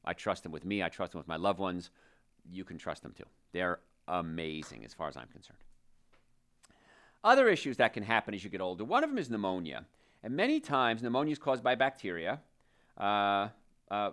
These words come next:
fifty pe-, uh, people over fifty have a high risk of getting pneumonia caused by bacteria, not the virus one. It can be caused by both. But, uh, pneumococcal pneumonia, that's what I was talking about, can be life-threatening. And one of the reasons is you have to be moving,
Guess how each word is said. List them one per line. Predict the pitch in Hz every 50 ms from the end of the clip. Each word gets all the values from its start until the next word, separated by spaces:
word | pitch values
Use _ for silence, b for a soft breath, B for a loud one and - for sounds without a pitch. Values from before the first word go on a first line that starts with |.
| - -
fifty | - 180 170 170 156
pe-, | 139 - 147 147 - -
uh, | 123
people | - - 190 196 190 165
over | 156 143 131 120
fifty | - 156 143 - -
have | 120 107
a | 110
high | 107 139 139
risk | 131 123 117 - -
of | 104 90
getting | 117 110 107 101
pneumonia | 101 104 107 104 101 95
caused | - - 110 101 -
by | 104 98
bacteria, | 95 101 95 90 - - 156 135 104 85 87
not | 92 92 -
the | -
virus | 80 82 80 76 67 65 - -
one. | 58 67
It | -
can | 101 85
be | -
caused | 82 80
by | 82 73
both. | 80 120 113 90 82 -
But, | - 82 - b b b b b b b b b b
uh, | - 113 117 117 113 107 - - - - - 123
pneumococcal | 131 165 175 170 160 - 160 156 143 - 135 117
pneumonia, | 104 95 95 90 82 76 71 80
that's | 95 98 -
what | - 90
I |
was | 87 82
talking | - 92 87 - - 69
about, | 67 78 76 73 - _ b b b b b -
can | 139 123
be | 123 120
life-threatening. | 123 135 156 160 - - 120 107 - - 80 85 92 107 - b b b b b b -
And | 110 127
one | 147 202 247
of | 262
the | 214
reasons | 175 190 233 262 226 - 143 123 107
is | 113 107 104 107 113 - - - -
you | 127 127 113
have | 139 147 143 -
to | 139
be | 123 127 123
moving, | 123 135 135 117 - 85 67 57 -